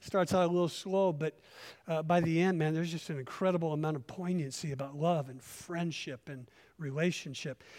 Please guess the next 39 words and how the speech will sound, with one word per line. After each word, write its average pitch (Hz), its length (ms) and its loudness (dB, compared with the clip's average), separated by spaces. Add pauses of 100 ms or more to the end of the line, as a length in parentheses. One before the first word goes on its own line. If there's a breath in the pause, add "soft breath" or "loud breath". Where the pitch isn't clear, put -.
(160 loud breath)
And 254 120 8
after 240 260 6
watching 185 600 6
it, 156 200 -2
my 165 180 -2
eyes 180 300 -2
kinda 185 300 -6
sweat 190 500 -2
just 160 240 -6
a 175 60 -2
little 170 280 0
bit 151 300 -4
during 147 320 -2
it. 170 180 -4 (1000 loud breath)
And, 190 240 10 (580)
and, 208 140 6
and 202 160 6
I 196 60 8
said, 214 420 0
I - 20 2
said 208 300 -2
to 185 80 -2
Trina, 202 500 -2 (220)
and, 190 100 2
and 202 180 2
you 185 140 -4
have 202 160 4
to 226 80 4
understand 208 480 2
this 175 140 0
'cause - 120 -4
she - 140 -4
was 190 140 0
kinda 190 260 -2
dumbfounded 156 640 0
when 151 120 -2
I 135 60 -4
said 202 340 0
this. 127 300 -12